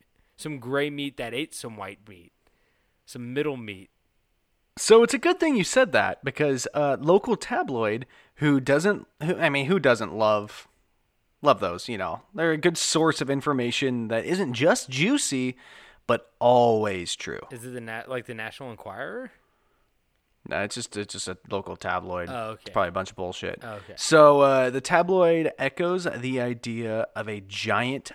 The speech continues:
Speaker 2: vampire. <gasps> Sorry, vampire bat. Misread that.
Speaker 1: Oh, so it's a gi- <laughs> Scary. It
Speaker 2: It's a
Speaker 1: was,
Speaker 2: vampire bat.
Speaker 1: it was a lot scarier the <laughs> first time. Like a ten-foot-tall vampire man, and then you're like,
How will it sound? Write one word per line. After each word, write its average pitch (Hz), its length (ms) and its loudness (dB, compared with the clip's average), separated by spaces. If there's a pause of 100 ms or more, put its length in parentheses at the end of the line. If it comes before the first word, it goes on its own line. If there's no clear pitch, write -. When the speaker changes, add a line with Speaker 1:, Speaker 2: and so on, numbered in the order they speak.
Speaker 2:
vampire. 98 840 -4 (200)
<gasps> - 1400 -20
Sorry, 110 360 0
vampire 127 440 0
bat. 92 220 -4 (920)
Misread 98 320 -8
that. 90 200 -8 (180)
Speaker 1:
Oh, 131 300 -2
so 131 240 -4
it's 120 120 -12
a 127 60 -12
gi- 131 180 -14
<laughs> - 60 -20 (1800)
Scary. - 480 -12
It - 100 -18
Speaker 2:
It's 123 180 -4
a - 40 2
Speaker 1:
was, - 20 0
Speaker 2:
vampire 151 340 6
bat. 87 220 -2
Speaker 1:
it - 20 -6
was 139 100 -4
a 147 40 0
lot 151 160 2
scarier 135 480 -6
the 127 60 -8
<laughs> - 0 -
first - 400 -4 (100)
time. 156 140 -6 (800)
Like 156 100 -4
a 139 200 -2
ten-foot-tall 131 760 -4
vampire 107 600 -6
man, 107 340 -8
and 107 80 -12
then 110 140 -8
you're 113 120 -2
like, 101 140 -6